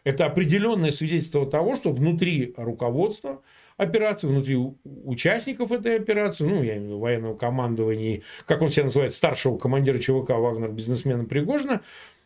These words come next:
противоречия неразрешимые. Неразрешимые. Мы будем свидетелями, во-первых, сначала того, что, э, Ч В К «Вагнер» просто не станет,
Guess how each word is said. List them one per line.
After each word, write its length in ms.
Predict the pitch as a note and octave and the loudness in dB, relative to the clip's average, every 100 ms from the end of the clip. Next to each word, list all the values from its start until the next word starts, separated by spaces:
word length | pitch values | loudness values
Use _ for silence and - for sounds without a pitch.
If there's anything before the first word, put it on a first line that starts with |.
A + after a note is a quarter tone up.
| _ | _
противоречия 640 | F#3+ G3+ G#3+ G3+ B3 A#3+ A3 | 0 2 2 2 2 2 2
неразрешимые. 1120 | G3+ A#3 G#3+ A#3+ A#3 - C4+ C#3+ A#2+ G#2 E2+ - _ _ _ _ - | 4 2 2 0 2 0 2 2 0 -4 -8 -14 _ _ _ _ 0
Неразрешимые. 960 | C#3+ F#3 G#3 G3+ A#3 - C4 C3+ G2 - - - | 4 4 2 2 2 0 0 0 -2 -10 -20 -4
Мы 180 | C3+ F3 | 2 2
будем 300 | F3+ A#3 A3 | 2 2 0
свидетелями, 560 | G#3 G#3 A#3 A#3 G#3 F3 | 0 0 2 2 2 4
во-первых, 480 | E3 E3+ G#3+ D#3+ - | 2 2 0 0 -2
сначала 480 | E3 E3 F#3+ F3 E3+ | -2 0 2 2 2
того, 340 | E3+ F3 F#3 | 0 2 0
что, 640 | E3+ - D#3+ D3+ D3 C#3 - _ _ _ | 0 0 2 2 2 0 -6 _ _ _
э, 800 | D3 C#3 C3+ C3+ C3 C3 B2+ B2 F#2 _ _ _ _ _ _ - | -2 2 2 2 2 2 0 -2 -6 _ _ _ _ _ _ -4
Ч 120 | - | 0
В 120 | F#3 F3+ | 2 2
К 140 | E3+ | 2
«Вагнер» 280 | D3 C3+ C3 | 2 0 0
просто 320 | A#2+ D3 C#3+ | 0 0 0
не 120 | A#2+ A#2+ | -2 -2
станет, 480 | - G#2 G#2 C3+ | -4 -6 -8 -12